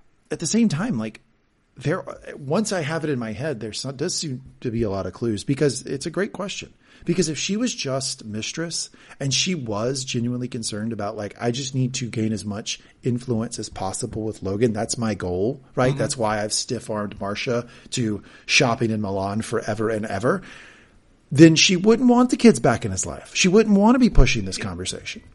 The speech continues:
Speaker 2: Unless she feels that he's more stable, malleable, and controllable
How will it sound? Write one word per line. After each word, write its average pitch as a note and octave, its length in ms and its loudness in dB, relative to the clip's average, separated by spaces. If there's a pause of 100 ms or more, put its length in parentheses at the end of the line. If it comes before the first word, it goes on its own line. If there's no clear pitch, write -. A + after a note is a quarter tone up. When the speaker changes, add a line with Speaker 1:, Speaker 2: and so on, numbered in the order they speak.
Speaker 2:
Unless E3+ 400 -2
she - 220 -6
feels E3 340 -2
that D3 100 -10
he's C3+ 160 -6
more C3 140 -8
stable, C#3+ 580 -4
malleable, A#2+ 460 -6
and A2+ 80 -12
controllable A2+ 680 -10